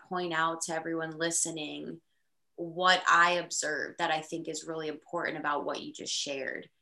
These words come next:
Number one, you personify your inner child. And this is something that I also do. This is a technique that has been very powerful for me, is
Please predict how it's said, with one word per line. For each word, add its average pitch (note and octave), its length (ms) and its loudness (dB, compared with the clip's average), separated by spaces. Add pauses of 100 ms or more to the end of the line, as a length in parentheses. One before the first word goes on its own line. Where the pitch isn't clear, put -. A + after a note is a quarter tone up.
(800)
Number F#3 400 2
one, G3+ 580 2 (140)
you F3+ 760 -2 (100)
personify E3 1000 4
your D#3 220 -6
inner D3+ 240 -6
child. - 560 -4
And D#3+ 140 -2
this E3 160 -2
is E3+ 100 0
something E3 320 -2
that D#3 180 0
I D#3+ 280 2
also - 440 -2
do. E3+ 200 -4
This E3 160 -4
is D#3+ 100 -6
a D#3 60 -6
technique D3+ 600 -10
that D#3 120 -2
has D3+ 140 -6
been D#3 160 -8
very D3 220 -2 (160)
powerful E3 480 -2
for D#3 140 -8
me, D3+ 300 -6
is - 140 -10